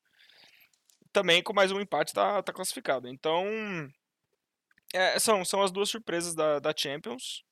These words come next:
Ah, e muito surpre-, eu a-, pra mim, o Napoli é mais surpreendente que o Bruges, não sei.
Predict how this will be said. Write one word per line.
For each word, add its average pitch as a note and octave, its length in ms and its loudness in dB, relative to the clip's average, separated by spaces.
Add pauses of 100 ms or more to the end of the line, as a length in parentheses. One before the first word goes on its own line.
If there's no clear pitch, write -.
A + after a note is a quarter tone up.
(160)
Ah, D3 540 -4 (320)
e F#3+ 220 -10 (440)
muito B3+ 320 0
surpre-, C4 300 -2
eu G3+ 140 8
a-, A3+ 140 6
pra G3 220 4
mim, F#3+ 160 2
o A3 60 4
Napoli G3 280 4
é F#3 40 2
mais F#3 180 4
surpreendente G3 680 -2
que - 140 -12
o A3+ 40 -8
Bruges, D#3 320 -4
não E3+ 120 -10
sei. C3 280 -2